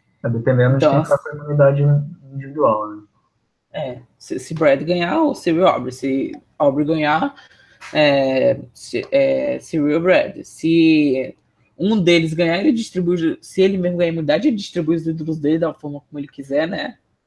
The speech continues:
Speaker 1: Uhum.
Speaker 2: De forma bem altruísta, né? Ma-, mas eu não sei se é a cara do Tai fazer isso, sabe? Enfim.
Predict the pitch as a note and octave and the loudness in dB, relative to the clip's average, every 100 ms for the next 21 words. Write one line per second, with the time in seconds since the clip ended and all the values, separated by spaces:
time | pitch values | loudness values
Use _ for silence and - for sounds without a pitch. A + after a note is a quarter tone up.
0 | _ _ - C3+ B2 B2 - - D3 C#3 | _ _ -6 0 0 0 -4 -12 -8 -2
1 | C#3 D3 D3 C3 B2+ E3 - _ _ _ | 0 2 0 -2 -6 -10 -16 _ _ _
2 | _ _ _ _ _ _ - D3+ D3+ D3+ | _ _ _ _ _ _ 0 0 0 0
3 | D#3 C#4+ - E3 C#3+ C#3+ C4 - _ _ | 2 0 -2 -6 -4 -4 -6 -10 _ _
4 | _ _ _ _ _ _ _ _ - - | _ _ _ _ _ _ _ _ -8 -2
5 | F3+ F#3 G#3 G#3+ F#3+ D#3 D#3 D3 D3+ D3 | 2 2 2 0 0 -2 0 0 0 -2
6 | C#3+ D3 C3 B2 C3+ C3+ C3 B2+ C3+ - | -2 -2 -4 -4 -8 -6 -8 -10 -12 -8
7 | C#3 C3 C3 - _ _ _ _ _ _ | -8 -8 -14 -20 _ _ _ _ _ _
8 | _ - D#3 - - D#3+ C3 B2 | _ -4 -4 -4 -8 -4 -4 -6